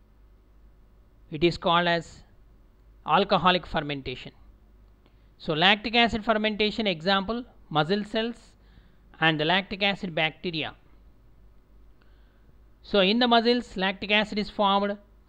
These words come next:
When the oxygen is not available to the muscles, small amount of energy is released.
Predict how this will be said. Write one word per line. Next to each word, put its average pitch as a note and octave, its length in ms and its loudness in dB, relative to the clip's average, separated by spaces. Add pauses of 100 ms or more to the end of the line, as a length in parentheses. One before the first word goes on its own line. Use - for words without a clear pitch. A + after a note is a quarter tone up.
(340)
When D#3+ 200 2
the E3+ 60 8
oxygen F#3 380 2
is G3+ 140 -2
not G3+ 200 4
available G3 360 4
to G3 60 -2
the F#3 80 -2
muscles, F#3+ 640 -2 (760)
small G#3 340 2
amount A3 280 2
of G#3 120 -2
energy G#3 340 0
is G3 180 -2
released. F3+ 500 2